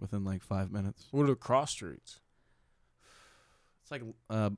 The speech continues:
Speaker 1: uh, north of Lakeshore Drive.
Speaker 2: Okay.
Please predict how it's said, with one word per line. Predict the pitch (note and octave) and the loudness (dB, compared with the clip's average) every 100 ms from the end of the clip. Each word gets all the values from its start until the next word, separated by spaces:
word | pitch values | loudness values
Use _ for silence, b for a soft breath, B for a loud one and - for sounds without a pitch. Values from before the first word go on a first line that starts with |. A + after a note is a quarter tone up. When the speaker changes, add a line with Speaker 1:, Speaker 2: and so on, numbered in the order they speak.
| _ | _
Speaker 1:
uh, | G#2+ G#2 G2 | 2 4 4
north | G#2 A2 G#2+ | 6 4 4
of | G2+ | 2
Lakeshore | G2 - G#2 G2 | 0 -2 -2 -2
Drive. | G2+ G#2 G#2 G#2+ - _ _ _ _ _ - | 0 2 2 0 -2 _ _ _ _ _ -6
Speaker 2:
Okay. | A2 G#2+ G2+ | -4 -2 -4